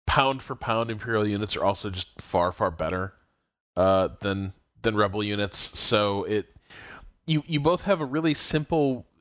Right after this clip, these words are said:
<laughs> you have a cumbersome yet s-, simplistic resolution system. And then once you break, go,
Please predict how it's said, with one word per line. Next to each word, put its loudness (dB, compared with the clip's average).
<laughs> -20
you -2
have 4
a -2
cumbersome -2
yet 2
s-, -2
simplistic -2
resolution 0
system. -4
And 4
then -2
once -2
you -8
break, 0
go, 2